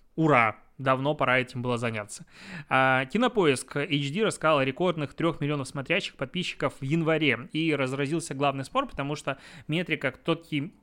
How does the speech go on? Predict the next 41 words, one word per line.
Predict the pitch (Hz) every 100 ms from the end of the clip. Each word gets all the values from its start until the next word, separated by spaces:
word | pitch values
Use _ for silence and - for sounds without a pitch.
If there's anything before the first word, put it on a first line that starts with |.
| -
смотрящие | - 147 139 139 117 - 143 131
регулярно | 131 139 135 127
контент, | 123 175 180 269 226
это | 151 147
люди, | 208 170
которые | 143 147 131
за | 123
месяц | 143 208 147
посмотрели | - - 127 147 139
контента | 131 123 185 185 139
больше | 127 165 135
двух | 127 143 -
минут. | 135 107 - - - -
А, | 139 135 127
и |
таких | 123 123 233
набралось, | - 143 135 139 160 196 - -
а, | 123
три | 151
миллиона | 170 143 143 135
человек. | - 120 110
Причем | 127 - 131
в |
марте | 135 180 -
было | 131 147 151 127
всего | - 139
лишь | 143 -
полтора | 131 143 135
миллиона. | 120 113 113 - _ - - 170 -
А, | 135 135 135 131 127
в |
комментариях | 151 160 214 208 160
народ | 160 160
спорит, | - 214 254 240
насколько | - - 160 - 139
логично | 135 143 165 - 139
засчитывать | 131 - 151 139 127
такого | 131 147 139
человека | - 139 135
как | 127 -
смотрящим. | 147 139 196 240 - 190